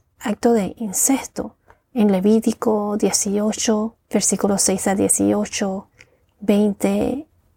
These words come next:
capítulo veinte, versículos once, doce, diecisiete, diecinueve al veintiuno, en Deuteronomio, capítulo veintidós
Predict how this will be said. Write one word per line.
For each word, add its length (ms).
capítulo 420
veinte, 300
versículos 580
once, 720
doce, 460
diecisiete, 800
diecinueve 440
al 80
veintiuno, 760
en 80
Deuteronomio, 960
capítulo 400
veintidós 640